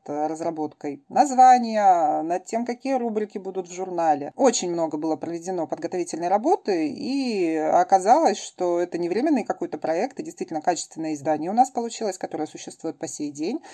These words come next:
И, э, в прошлом году мы получили награду, которую, э, не ждали и не чаяли. Она нас очень порадовала. На седьмом фестивале всероссийской прессы «Волшебное слово» детских изданий мы получили,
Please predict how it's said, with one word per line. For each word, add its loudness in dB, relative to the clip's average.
И, -2
э, 0
в -18
прошлом -6
году -4
мы -4
получили -6
награду, 4
которую, -2
э, -8
не -2
ждали 6
и -6
не -4
чаяли. -2
Она 0
нас -6
очень -12
порадовала. 0
На 4
седьмом -6
фестивале -6
всероссийской -8
прессы -6
«Волшебное -4
слово» 0
детских -8
изданий -2
мы -6
получили, -6